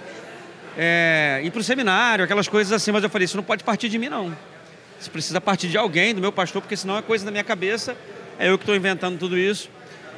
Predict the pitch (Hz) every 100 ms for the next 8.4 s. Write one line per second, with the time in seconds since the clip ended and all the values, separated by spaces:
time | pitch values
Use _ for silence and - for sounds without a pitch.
0 | - - - 302 311 240 247 254 233 226
1 | 214 202 175 165 - 185 220 240 254 294
2 | 226 170 202 208 202 202 196 202 196 196
3 | 196 202 240 214 123 - - - - -
4 | - - - - - - - - 147 156
5 | 156 - - - 151 170 156 180 - 185
6 | 170 151 175 147 185 226 190 - 175 180
7 | 170 131 - 160 151 165 165 170 220 190
8 | - 165 220 196